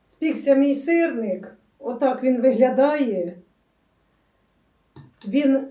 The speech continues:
був трішки вищий, потім сів, не на... не сильно, але трішки присів.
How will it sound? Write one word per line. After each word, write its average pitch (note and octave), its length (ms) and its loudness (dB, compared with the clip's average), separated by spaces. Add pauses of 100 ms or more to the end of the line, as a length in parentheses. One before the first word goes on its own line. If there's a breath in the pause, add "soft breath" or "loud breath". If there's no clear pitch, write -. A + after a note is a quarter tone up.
(160)
був A#3 240 -4
трішки C#4 460 -2
вищий, D4+ 760 -4 (340 loud breath)
потім C#4 360 -2
сів, D#4 420 -4 (480)
не C4+ 140 0
на... C#4+ 280 -2 (1200)
не C#4 260 -2
сильно, E4 360 -2
але C4+ 260 0
трішки C#4 360 -8
присів. A#3+ 600 -6